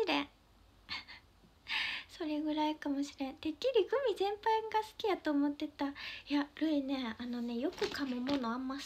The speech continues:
きじゃないの。口が疲れるから、なぜなら。噛まんくていいものの方が好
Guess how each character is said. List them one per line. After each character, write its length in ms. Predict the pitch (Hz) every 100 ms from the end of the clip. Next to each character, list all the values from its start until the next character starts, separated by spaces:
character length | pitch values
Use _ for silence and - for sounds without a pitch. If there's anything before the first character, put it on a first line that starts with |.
| -
き 140 | 254
じ 100 | 226
ゃ 40 | 220
な 200 | 220 226
い 80 |
の。 160 | 220 220 - - - - - - - -
口 320 | - - 269
が 180 | 262 254 - _
疲 380 | - - 262 247
れ 120 | 240
る 120 | 240
か 180 | 233 220
ら、 140 | 220 240
な 180 | 226
ぜ 160 | 233 226
な 160 | 226 226
ら。 100 | - - - - - - - - - -
噛 140 | - 285
ま 180 | 294 320
ん 120 | 370
く 140 | -
て 180 | 285 254
い 180 | 247 254
い 20 |
も 220 | 254 285
の 160 | 294 294
の 160 | 302
方 240 | 320 339 294
が 100 |
好 60 | 240